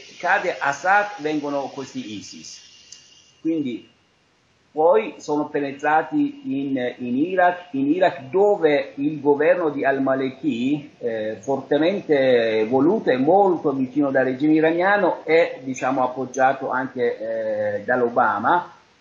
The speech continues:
eh, hanno creato una situazione, una, una repressione talmente forte, diciamo, ai,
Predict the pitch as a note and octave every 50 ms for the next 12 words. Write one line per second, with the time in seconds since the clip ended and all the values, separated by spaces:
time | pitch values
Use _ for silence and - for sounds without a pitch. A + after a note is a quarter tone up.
0 | _ _ _ _ _ _ _ - A#2+ A#2 A#2+ A#2+ A#2+ A#2 A2 G#2+ G#2 G#2 G2+ G2+
1 | G2 G2 - - - C#3+ D#3+ F3+ F3+ D#3 - G3+ F#3+ F3 F3+ G3 G#3 G3+ F#3+ E3
2 | D#3+ D#3 D#3 D3+ - D3+ C#3+ D#3 D3 D3 - E3+ D3+ C#3 - D3+ D#3+ E3+ E3+ E3
3 | C#3+ - D3+ D#3 D#3+ E3 D#3+ D#3 D#3 C#3+ - - C#3+ D3 D3+ D#3+ D#3+ - E3+ D#3+
4 | D3+ D3+ - G3 F3+ E3 - - - - F3+ F3 F3+ F3 E3+ F3+ G#3 A3+ A3+ G#3+
5 | A3+ - F3+ E3+ - E3+ E3 F3+ F#3 - - E3 D3+ D3 D3 - D3 D3 D3 D3+
6 | D3 C#3+ - - D3 C#3+ C#3+ D3 D3 D3 D3 C#3+